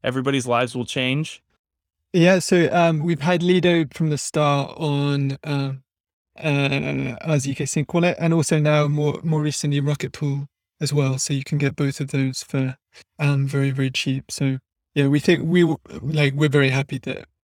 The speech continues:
Speaker 2: we played a small role in making that a bit more accessible. It's,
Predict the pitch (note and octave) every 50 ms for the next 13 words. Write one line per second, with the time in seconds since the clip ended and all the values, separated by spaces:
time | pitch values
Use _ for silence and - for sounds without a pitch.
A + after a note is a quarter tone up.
0 | _ _ - C#3+ C3+ C3 - D3 D3 C#3 C3+ - - - D3 C#3 C#3 C3+ C3+ C3+
1 | C3 C3 C3+ C3+ - - C#3+ C#3 C3 C#3+ C#3 C#3 C#3+ C#3 C#3 C3+ - - - C#3+
2 | - - - - C3 C3 C#3 - - - -